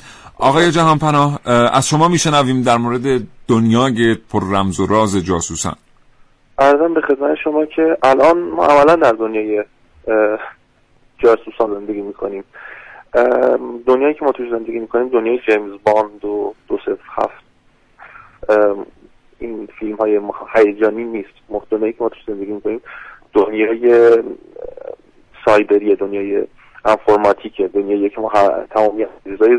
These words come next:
Speaker 2: زندگیمون توی، اه، اینترنت و شبکه‌های اجتماعی و، اه، کلاً انواع و اقسام، اه، شبکه‌های سایبری، از تلفن هم، از،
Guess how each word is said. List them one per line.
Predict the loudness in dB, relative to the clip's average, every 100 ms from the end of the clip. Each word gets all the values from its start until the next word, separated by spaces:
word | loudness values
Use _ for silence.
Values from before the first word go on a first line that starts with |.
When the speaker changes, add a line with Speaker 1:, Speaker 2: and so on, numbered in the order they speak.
| 2
Speaker 2:
زندگیمون | -2 -8 -10 -12 -12
توی، | -4 0
اه، | 0 0 _ _ -20 -20 _ _ 2 4 6 6 2
اینترنت | -2 -6 0 0 2 2
و | 2 2
شبکه‌های | 2 2 2 2 2
اجتماعی | 0 -4 -6 -6 -2
و، | 2 2 -2 -20 -20 _ -4 0
اه، | 2
کلاً | 4 4 4 4
انواع | 2 4 4 6
و | 6
اقسام، | 2 -2 0 2 4
اه، | 4 2 -2 _ _ _ -2 2 4 4 4 2 -2 -4
شبکه‌های | 0 2 4 2 4
سایبری، | 4 6 4 2 0 -8 -10 _ -20 -20 _ -6
از | -4 0
تلفن | 0 2 0 2
هم، | 0 0
از، | 0